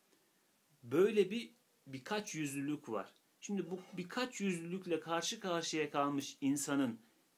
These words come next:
ve soruya da müptela olan, sormakla da merakla da çalışan bir insanın, eee, bu mütehayyirlik içinde bir rehbere ihtiyacı var. Şimdi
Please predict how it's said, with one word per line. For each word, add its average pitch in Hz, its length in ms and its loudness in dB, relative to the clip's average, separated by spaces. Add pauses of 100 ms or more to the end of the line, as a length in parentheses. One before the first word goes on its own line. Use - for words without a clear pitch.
(160)
ve 135 120 4
soruya 139 600 4
da 185 120 6
müptela 127 640 2
olan, 107 420 2
sormakla 127 720 2
da 127 60 4
merakla 127 520 2
da 123 80 2
çalışan 120 560 0
bir - 100 -6
insanın, 127 580 -2 (680)
eee, 131 580 6
bu 196 120 4
mütehayyirlik 190 880 2
içinde 135 540 0 (1080)
bir 160 340 -2
rehbere 165 520 6
ihtiyacı 117 720 -2
var. 95 340 -10 (1900)
Şimdi 165 400 -6